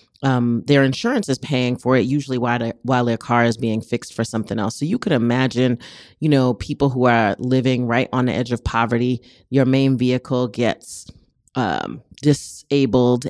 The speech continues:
and you are going through the insurance company, doing all of the right things. And because Hertz is bugging out, that you ultimately get arrested and potential-, uh, this is,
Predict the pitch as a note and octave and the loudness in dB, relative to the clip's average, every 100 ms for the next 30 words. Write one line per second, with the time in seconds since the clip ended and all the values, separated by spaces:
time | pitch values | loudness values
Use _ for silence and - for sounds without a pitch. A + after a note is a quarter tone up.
0 | - B2 B2 A#2+ A#2+ - B2+ C3 A#2+ A#2 | -4 0 2 2 0 -2 0 2 2 0
1 | C3 C#3 C3 C3+ C3 C3 B2+ B2+ B2+ B2 | 0 0 0 2 4 4 2 -2 -4 -4
2 | - A#2+ - B2 A#2 A#2+ B2 A#2 A#2+ A#2 | -6 -8 -6 -4 0 2 4 4 2 0
3 | A#2 A#2 - C3 C#3 D3 - - - _ | 0 -2 -2 -2 -2 -4 -10 -20 -20 _
4 | B2+ B2+ A#2+ B2+ - C3 B2 - C3 B2+ | -2 2 2 0 0 0 0 0 0 0
5 | - B2 A#2 G#2+ - - _ _ _ _ | -2 -2 -2 -4 -16 -20 _ _ _ _
6 | C3+ C3 B2+ A#2 C3 F3+ - - A#2+ - | 2 4 4 2 2 0 -2 -4 -4 -2
7 | C3 - B2+ C#3 A2+ A2 - G#2 G#2 G#2 | -4 0 -2 -2 -4 -4 -4 -4 -4 -8
8 | - - - C#3 A#2+ G#2+ G2+ - - _ | -10 -10 -4 -2 -2 -4 -8 -16 -20 _
9 | - - D3 - D#3 - - F3+ - D3 | -12 0 0 2 0 0 4 4 4 -6
10 | B2 | -6